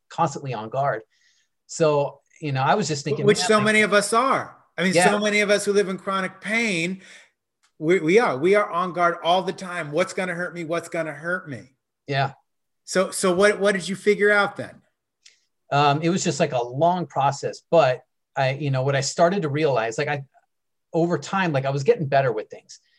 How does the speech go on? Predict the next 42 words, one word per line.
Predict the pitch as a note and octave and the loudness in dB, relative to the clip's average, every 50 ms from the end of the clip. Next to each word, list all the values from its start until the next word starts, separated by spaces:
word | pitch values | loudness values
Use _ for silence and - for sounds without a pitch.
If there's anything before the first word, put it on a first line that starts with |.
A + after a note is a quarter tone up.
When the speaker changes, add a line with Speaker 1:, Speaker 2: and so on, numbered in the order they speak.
| _ _ _ _ - | _ _ _ _ -2
Speaker 1:
Um, | C3+ C3+ C3+ C3+ C3+ | 0 0 0 2 0
I | D3 D3+ | 0 0
was | D3 C#3 B2+ | 0 -2 -4
very | B2 A#2 D3+ E3 F3 E3+ | 0 2 4 4 4 2
fortunate. | - - - - D#3 C#3 C3+ C3+ - - A#2+ G#2 - - | -2 -6 -8 -6 -4 -4 -4 -4 -8 -10 -12 -12 -10 -8
Like, | A#2+ A2+ A2 - | -6 -6 -6 -6
you | D3 | -6
know, | B2 A#2 A#2+ D3+ | -6 -6 -4 -4
I | F#3 G3+ | -4 -4
studied | G3+ - - - - C#3+ C3+ C#3+ D#3 C#3+ | -4 -4 -8 -4 -2 0 0 0 -2 -2
a | D#3 E3 | -4 -2
lot | D#3 D#3+ E3 D#3+ | -2 -2 -2 -4
of | C#3+ | -4
things | C#3 E3 D#3 D#3+ D#3+ D3+ C#3+ | -6 -6 -6 -6 -6 -6 -8
and | A#2+ G#2+ | -10 -12
tried | - - - - _ - C#3 D3+ | -16 -18 -20 -14 _ -6 -4 -4
a | D#3 D#3 | -4 -4
lot | D#3 D3+ | -6 -6
of | D3 C#3 | -8 -8
things. | - D#3+ D#3+ D#3 D#3 C#3 - _ _ _ _ _ _ _ _ - | -6 -6 -6 -6 -8 -10 -12 _ _ _ _ _ _ _ _ -12
Um, | B2 B2 B2 B2+ | -10 -8 -6 -4
I | D3 D3+ | -4 -2
ended | D3 D#3 D#3+ F3 D#3+ | -2 -2 -2 0 2
up | D#3 B2 - | 2 0 0
working | B2+ D3 F3+ F3 - - C#3 B2+ A#2+ A#2+ A#2 A#2+ C3 _ _ _ | 0 -2 -2 -2 -2 -4 -6 -6 -6 -8 -12 -16 -18 _ _ _
for, | - C#3 C3 B2+ B2 B2 A#2+ A#2+ | -6 -2 0 0 0 0 0 0
uh, | A#2 A2+ A2+ A2+ A#2+ | 0 0 0 0 0
about | A#2 - B2+ A#2 - - _ _ | -2 -2 -4 -4 -4 -8 _ _
almost | - D3+ E3 C#3+ - - | -6 -6 -6 -6 -6 -8
three | D#3 D#3 D3 | -10 -8 -8
years | C#3 C3 C#3 C#3 B2 A#2 A#2 - - | -4 -2 -2 -2 -2 -2 -6 -8 -10
in | B2+ B2 B2 C3 C3+ | -10 -10 -10 -8 -6
eight | D3+ D#3 D3 | -6 -6 -6
different | - C3+ C3+ D#3+ - | -6 -6 -8 -8 -8
physical | - - C#3+ C3+ - B2+ A2+ - | -8 -10 -8 -8 -6 -8 -8 -6
therapy | - - B2+ C3+ C#3 C3+ | -6 -6 -6 -6 -8 -12
clinics. | - C3 A#2 A2+ A2+ - - - - - - _ _ _ _ _ _ _ | -10 -10 -10 -10 -10 -10 -12 -12 -14 -16 -16 _ _ _ _ _ _ _
So | - - - C#3+ | -6 0 2 2
it | C#3+ D#3 | 2 2
was | D3 D#3 C#3 | 0 -2 -4
cool | - - - F#3 F3 | -8 -6 -4 -4 -2
because | D3 C#3+ C#3 - C#3 C3+ C3 C3+ - | -4 -4 -4 -4 -4 -4 -4 -6 -10